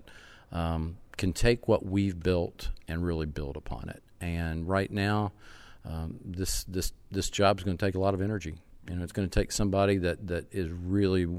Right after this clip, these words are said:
willing to dedicate the time and energy to it the way I did when I was forty. So, um,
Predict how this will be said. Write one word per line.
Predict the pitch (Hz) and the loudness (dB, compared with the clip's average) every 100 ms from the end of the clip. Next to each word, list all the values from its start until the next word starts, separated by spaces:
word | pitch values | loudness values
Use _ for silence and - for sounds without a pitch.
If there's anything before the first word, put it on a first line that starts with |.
| 92 87 - - - | -6 -12 -18 -20 -4
willing | 98 98 95 | 2 4 4
to | 92 | 4
dedicate | 82 92 92 95 90 - | 4 2 2 0 -2 -2
the | |
time | - 95 87 85 | -4 0 2 0
and | |
energy | 80 85 78 | -2 -4 -4
to | 82 95 | -4 -2
it | 90 | -2
the | - | -2
way | 85 87 87 82 - - - - - | 0 2 4 2 -6 -20 -20 -20 -8
I | - | -4
did | 87 92 98 | 0 2 2
when | 92 | 2
I | 101 | 2
was | 101 | 0
forty. | - 82 80 | -2 -2 0
So, | 78 - 82 80 80 | -2 0 0 0 -2
um, | 85 82 80 | -2 -2 -2